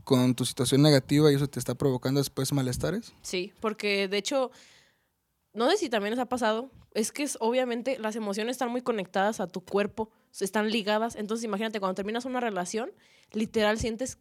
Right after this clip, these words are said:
Speaker 2: que te estás muriendo, pero porque te sientes agotado, porque no tienes ganas de levantarte, tu estómago,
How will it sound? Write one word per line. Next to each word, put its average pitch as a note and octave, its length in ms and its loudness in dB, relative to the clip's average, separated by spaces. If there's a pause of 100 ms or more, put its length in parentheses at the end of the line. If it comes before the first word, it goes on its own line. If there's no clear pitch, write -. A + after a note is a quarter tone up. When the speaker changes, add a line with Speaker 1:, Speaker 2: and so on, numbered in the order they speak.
(120)
Speaker 2:
que G3+ 160 -2
te - 240 -8
estás F#3+ 260 -4
muriendo, G#3+ 580 -4 (460)
pero G#3 220 4
porque G3+ 320 -2
te G3 80 -2
sientes G#3+ 200 -2
agotado, G3+ 720 6
porque G3 180 -10
no F#3+ 60 -4
tienes F3+ 160 -4
ganas F#3+ 160 -4
de F3+ 80 -2
levantarte, F#3+ 720 -2
tu G3 140 -8
estómago, G3 500 -4